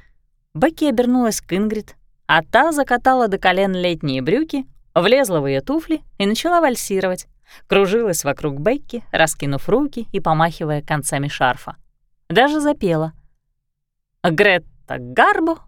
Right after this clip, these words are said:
и Монро, Дитрих и Диманджо». Она пыталась подражать хрипловатому голосу Мадонны. «Пойдем», сказала Бекки, но Ингрид накинула на нее шарф, как лассо, и они затанцевали вместе,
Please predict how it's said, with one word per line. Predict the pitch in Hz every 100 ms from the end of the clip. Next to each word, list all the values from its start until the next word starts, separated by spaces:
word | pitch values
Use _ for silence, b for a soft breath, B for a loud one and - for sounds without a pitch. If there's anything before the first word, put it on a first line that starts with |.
| _
и | 233 226
Монро, | 196 185 165 143 - - - _ -
Дитрих | 190 170 349 - 320 - - - - -
и | 311 294
Диманджо». | 269 240 190 143 135 135 - 156 _ _ _ _ _ _ _ _ -
Она | 151 151
пыталась | 156 247 302
подражать | - 214 202 196 226 247 -
хрипловатому | - 175 165 147 165 226 208 170
голосу | 156 156 156 165
Мадонны. | 160 147 127 123 131 _ _ _ _ _ _ _ _ _ -
«Пойдем», | 254 247 220 233 185 131 135 - _ _
сказала | - - 156 147 135
Бекки, | 131 160 - 160 - _ -
но | 160 156
Ингрид | 165 208 208 196 -
накинула | 196 202 214 330 285 240
на | 208
нее | 190 175
шарф, | 170 - 254 277 - -
как | 147 -
лассо, | 131 127 - 208 247 b b b
и |
они | 220 285 330
затанцевали | 311 302 269 254 262 254
вместе, | 185 190 214 - 202